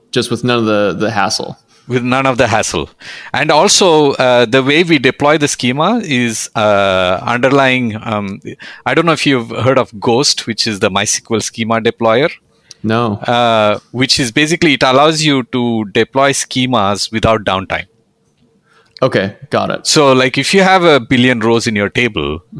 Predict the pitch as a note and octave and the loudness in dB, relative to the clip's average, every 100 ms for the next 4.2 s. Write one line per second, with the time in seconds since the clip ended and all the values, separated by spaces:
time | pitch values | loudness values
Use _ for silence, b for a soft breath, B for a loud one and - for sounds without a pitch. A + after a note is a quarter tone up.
0 | C3 G#2 - G#2+ G#2 G2+ F2+ G#2+ G#2+ G#2 | -6 -6 -4 -2 -2 -4 -6 -2 0 0
1 | G#2 G#2+ G2 D3 D3+ G2+ F#2 A#2+ - A2+ | -2 0 0 2 2 2 -4 -10 -10 -4
2 | A2 G#2 A2 _ _ - - C3+ D3+ D#3 | -2 -2 -6 _ _ -4 0 2 2 0
3 | B2 C3 B2+ A#2 A#2+ - G#2+ - G#2+ D2+ | 0 0 2 2 2 0 -4 -2 -2 -2
4 | D#2 | -8